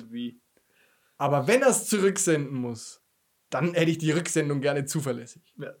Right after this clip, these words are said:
Speaker 1: dann nehme ich die Profis.
Speaker 2: <laughs> Ja, das sagt
Speaker 1: <laughs> Die
Speaker 2: es, ja.
Speaker 1: was können, ja.
Speaker 2: Der Kunde ist mir egal, aber wenn's zurückkommt, dann will ich's bitte ordentlich.
Speaker 1: Bitte.
Speaker 2: So, jetzt, äh, du.
Speaker 1: Ja, äh, ich wollte einfach nur, <laughs> weil wir gerade beim Thema Krankheiten waren und so weiter.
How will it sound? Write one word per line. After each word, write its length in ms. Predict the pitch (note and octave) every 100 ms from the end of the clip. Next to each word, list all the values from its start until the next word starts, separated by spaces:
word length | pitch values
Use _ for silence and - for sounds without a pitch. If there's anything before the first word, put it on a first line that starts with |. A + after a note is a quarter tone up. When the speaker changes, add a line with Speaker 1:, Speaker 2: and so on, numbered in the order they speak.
| -
Speaker 1:
dann 120 | B2+
nehme 160 | C#3
ich 60 | C3+
die 80 | C#3+
Profis. 520 | - B2+ B2 C3+ - _
Speaker 2:
<laughs> 60 | E3+
Ja, 100 | - - _
das 260 | - G#3 -
sagt 220 | F3+ E3
Speaker 1:
<laughs> 40 | -
Die 40 |
Speaker 2:
es, 100 | C4 A#3
ja. 80 |
Speaker 1:
was 260 | G3 D#3+ -
können, 280 | - B2+ A2+
ja. 100 | A#2
Speaker 2:
Der 160 | D#3+ D#3+
Kunde 300 | B3 E4+ C4+
ist 220 | A#3+ -
mir 160 | F#3
egal, 520 | E3 E3 E3+ G#3+ C#4 - -
aber 180 | D3+ D#3+
wenn's 260 | A#3 -
zurückkommt, 640 | - F3+ F3+ F3+ F3 E3+ D#3
dann 160 | D3 C#3+
will 100 | C3+
ich's 120 | C3+
bitte 220 | - B2+ C3
ordentlich. 460 | B2 A#2+ A#2 - _
Speaker 1:
Bitte. 360 | C3+ C3+ A2+ - _ _ _ _ _ _ _ _
Speaker 2:
So, 380 | - C#3+ A#2+ - _ _ _ _ _ _ _
jetzt, 420 | D3+ F3 E3+ - -
äh, 320 | D#3 D3 D3 - _ _
du. 260 | - B2 G2+ _ _ _ _ _ _ _ -
Speaker 1:
Ja, 300 | A#3+ A3+ C#3+
äh, 240 | D3 D3
ich 180 | C3+ -
wollte 160 | E3 D#3+
einfach 200 | D#3+ D#3+
nur, 100 | D3
<laughs> 400 | - C#3 D3+ - F#3 D3 F3 -
weil 120 | F#3+
wir 100 | D#3
gerade 240 | D#3 D#3+
beim 200 | D3+ C#3+
Thema 280 | C3 C3+ C3+
Krankheiten 540 | B2+ C3+ C#3+ D3+ D3
waren 220 | D3 D3 D3+
und 100 | D3
so 100 | C#3+
weiter. 240 | D3 D#3